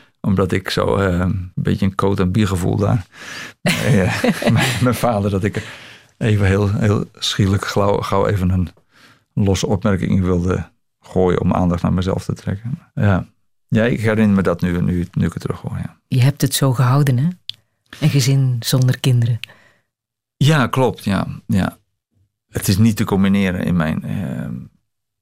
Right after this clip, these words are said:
Speaker 1: zoals ik heb geleefd. Maar goed, ik denk als er een kind was, dan zou je het misschien wel weten te combineren. Ik bedoel, heel, er zijn ontzettend veel mensen die het wel weten te combineren. Maar
Speaker 2: Hmm.
Speaker 1: het heeft natuurlijk met mentale space te maken. En ik, eh, ik had al die, al die ruimte voor mezelf nodig.
Speaker 2: Hmm.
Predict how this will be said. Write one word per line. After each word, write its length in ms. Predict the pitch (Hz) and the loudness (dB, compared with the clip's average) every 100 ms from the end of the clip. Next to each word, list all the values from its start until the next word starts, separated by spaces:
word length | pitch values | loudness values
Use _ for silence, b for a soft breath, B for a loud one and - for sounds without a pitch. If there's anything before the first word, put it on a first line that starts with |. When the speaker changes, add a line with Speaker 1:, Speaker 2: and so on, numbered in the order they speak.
| _ _ _ _ _ | _ _ _ _ _
Speaker 1:
zoals 240 | - 90 82 | -8 -4 -2
ik 80 | |
heb 140 | 82 82 | -2 -2
geleefd. 220 | 82 82 | -2 0
Maar 100 | 92 | 0
goed, 240 | 101 98 | 0 0
ik 140 | 95 90 | -2 0
denk 180 | 95 - | 0 0
als 160 | 92 | -2
er 60 | 92 | -2
een 100 | 87 | -2
kind 240 | - 87 | 0 0
was, 240 | 85 87 - | 0 -2 -2
dan 140 | 82 | -6
zou 140 | 82 80 | -4 -4
je 40 | |
het 80 | 78 | -4
misschien 560 | 98 - - - 104 - _ _ b b b _ | -6 -4 -2 -2 -6 -12 _ _ b b b _
wel 300 | - 78 76 71 | -4 0 0 0
weten 280 | 71 73 | -2 -4
te 80 | 73 | -4
combineren. 440 | - 69 64 65 - | -2 -2 0 -2 -4
Ik 80 | |
bedoel, 220 | 85 80 80 | -4 -2 -2
heel, 300 | 82 82 80 | 0 -2 -2
er 60 | 80 | -2
zijn 160 | 78 | -2
ontzettend 340 | 80 - 80 82 | 0 0 -2 0
veel 100 | 80 | 0
mensen 260 | 78 - | 0 -2
die 60 | 82 | -6
het 100 | 82 | -6
wel 120 | - | -6
weten 220 | 82 82 - | -6 -6 -8
te 60 | |
combineren. 540 | - - - - - - | -8 -8 -6 -6 -8 -8
Maar 120 | 104 | -2
Speaker 2:
Hmm. 200 | 139 120 B B B B - | 0 0 B B B B -16
Speaker 1:
het 100 | - | -4
heeft 200 | 92 87 | -2 0
natuurlijk 360 | 82 87 82 | 0 0 2
met 140 | 82 80 | 2 2
mentale 420 | 82 82 78 73 | 0 0 0 -2
space 340 | - 80 78 | -2 -2 -2
te 80 | - | -2
maken. 340 | - - 85 | -2 -2 -4
En 120 | 50 50 | -4 -4
ik, 220 | - - | -6 -6
eh, 120 | 82 50 - - _ _ _ _ _ _ | -4 -4 -6 -12 _ _ _ _ _ _
ik 220 | - 101 | -6 -4
had 280 | - 82 - | -2 -2 0
al 140 | 90 | 0
die, 240 | 85 82 - | 0 0 -2
al 120 | 82 | -2
die 100 | 76 | 0
ruimte 280 | 78 76 82 | 0 -2 -2
voor 120 | 80 | -4
mezelf 300 | 78 - 87 | -2 -4 -4
nodig. 440 | 87 87 90 - | -4 -4 -8 -8
Speaker 2:
Hmm. 300 | - 123 120 | -2 0 -2